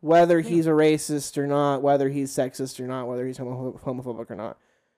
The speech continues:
Speaker 1: It sucks if there's a whole investigation that happens and there's shit that got said and then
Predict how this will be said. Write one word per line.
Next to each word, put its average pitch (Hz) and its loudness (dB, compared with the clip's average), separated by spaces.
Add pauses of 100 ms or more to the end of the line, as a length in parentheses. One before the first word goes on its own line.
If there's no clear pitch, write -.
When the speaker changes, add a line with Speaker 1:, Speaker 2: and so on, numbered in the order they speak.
(920)
Speaker 1:
It 175 -2
sucks - 2
if 160 2
there's 160 4
a 147 -2
whole 160 6
investigation 147 -2
that 143 -2
happens 147 -6 (360)
and 143 -4
there's 127 -8
shit - -2
that - -4
got 139 -2
said 135 -2
and 131 -8
then 127 -10